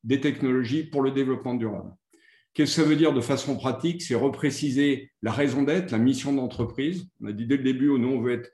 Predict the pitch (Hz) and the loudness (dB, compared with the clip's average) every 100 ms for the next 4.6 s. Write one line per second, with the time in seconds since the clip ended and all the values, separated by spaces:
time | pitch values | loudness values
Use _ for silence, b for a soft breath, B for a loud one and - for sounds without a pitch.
0 | _ _ 113 165 165 139 - 143 139 127 | _ _ 4 4 4 0 0 0 2 2
1 | 127 120 131 135 135 127 - 143 147 123 | 2 0 -2 -2 -2 -4 -4 0 2 2
2 | 117 120 127 127 113 131 131 107 113 135 | 0 0 0 0 0 -2 0 2 4 4
3 | 139 135 120 113 117 120 123 113 113 110 | 4 2 0 0 2 0 -2 -4 -2 0
4 | 110 113 110 156 180 - | 0 0 -2 -2 -4 -10